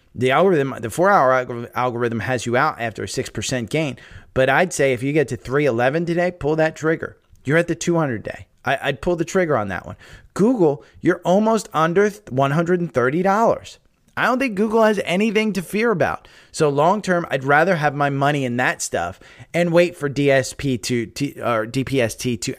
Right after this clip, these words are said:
actually give me a sign, um, that you can go. Uh, one note, I do, if you guys know, have been listening for a long time,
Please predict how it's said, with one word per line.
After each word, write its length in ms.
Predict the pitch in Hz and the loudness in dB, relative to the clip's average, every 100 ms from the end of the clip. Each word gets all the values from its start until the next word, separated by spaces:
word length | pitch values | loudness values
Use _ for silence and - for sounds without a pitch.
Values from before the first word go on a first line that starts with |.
| 123 | -4
actually 340 | 131 - 127 | -4 -4 -8
give 380 | 117 104 123 127 | -8 -6 -4 -2
me 220 | 131 123 | -4 -4
a 120 | 107 107 | -4 -6
sign, 520 | - 127 110 92 90 _ _ _ _ _ | -4 -4 -4 -6 -10 _ _ _ _ _
um, 320 | 104 101 104 | -8 -6 -4
that 220 | 101 104 110 | -4 -6 -8
you 80 | |
can 160 | 101 107 | -6 -6
go. 260 | 95 95 - - - - - | -6 -8 -10 -20 -20 -20 -4
Uh, 360 | 135 143 147 139 | 0 2 0 -2
one 380 | 147 160 190 190 | 0 4 4 6
note, 400 | 175 202 214 - _ - | 6 6 2 -6 _ -4
I 80 | 139 | -2
do, 360 | 123 160 160 - | 2 2 0 -4
if 380 | 127 117 135 139 | -8 -4 -4 0
you 80 | |
guys 240 | 131 135 123 | 2 2 0
know, 160 | 139 | -4
have 280 | 110 135 120 | -2 -2 -2
been 200 | 143 131 | -2 0
listening 300 | 143 147 160 | 0 -2 -4
for 140 | 131 131 | -2 -2
a 80 | |
long 420 | 113 120 139 156 131 | 0 4 4 2 -2
time, 420 | 117 107 110 | -2 -2 -4